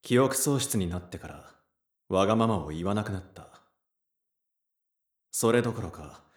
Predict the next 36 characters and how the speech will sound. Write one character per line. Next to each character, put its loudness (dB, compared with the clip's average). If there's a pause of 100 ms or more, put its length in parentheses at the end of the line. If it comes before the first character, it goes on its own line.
(580)
や 6
た 4
ら 4
周 4
り 4
の 2
人 0
間 0
に -2
媚 0
び 0
を -2
売 -12
り、 -18 (800)
あ 2
ち -4
こ -6
ち -8
出 -2
歩 2
く -8
よ -4
う -6
に -10
な -14
っ -16
て。 -20 (3000)
あ -4
れ -4
は、 -12 (1000)
半 2
年 -4
前 -2
の -10
こ -18
と。 -20